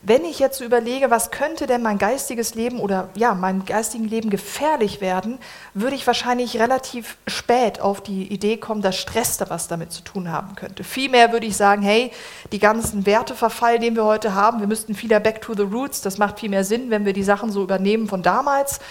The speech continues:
Ähm, ich würde wahrscheinlich auch mein Umfeld gucken, also die haben, anderen haben ein Problem, mir geht's eigentlich gut und, äh, ich würde ja besser glauben, wenn nicht der Stress in der Schule oder auf der Arbeit oder auf der Familie oder sonst was wäre. Wenn wir den Gedanken mal weiterspinnen,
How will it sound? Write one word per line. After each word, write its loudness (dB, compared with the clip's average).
Ähm, 0
ich -6
würde 4
wahrscheinlich 0
auch -4
mein 0
Umfeld 2
gucken, -4
also 0
die 2
haben, 0
anderen 2
haben -2
ein -12
Problem, -2
mir 0
geht's -2
eigentlich -6
gut -4
und, -4
äh, -2
ich -6
würde 2
ja 6
besser 2
glauben, 4
wenn 2
nicht -4
der 0
Stress -4
in -2
der 0
Schule 0
oder 2
auf -4
der -4
Arbeit 6
oder -2
auf -8
der -4
Familie 0
oder -2
sonst -4
was -8
wäre. -20
Wenn 0
wir 4
den -2
Gedanken -2
mal 4
weiterspinnen, -2